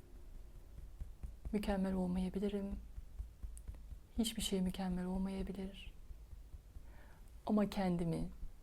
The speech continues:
olduğum halimle severek, destekleyerek, kendime sımsıkı şefkatle sarılarak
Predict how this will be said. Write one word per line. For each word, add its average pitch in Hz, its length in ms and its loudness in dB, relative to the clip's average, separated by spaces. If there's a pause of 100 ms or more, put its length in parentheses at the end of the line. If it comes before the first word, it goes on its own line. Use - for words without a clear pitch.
(140)
olduğum 185 380 8
halimle 160 400 4
severek, 156 760 4
destekleyerek, 151 1040 6 (420)
kendime 180 420 4
sımsıkı 226 680 8
şefkatle 196 580 4
sarılarak 175 720 4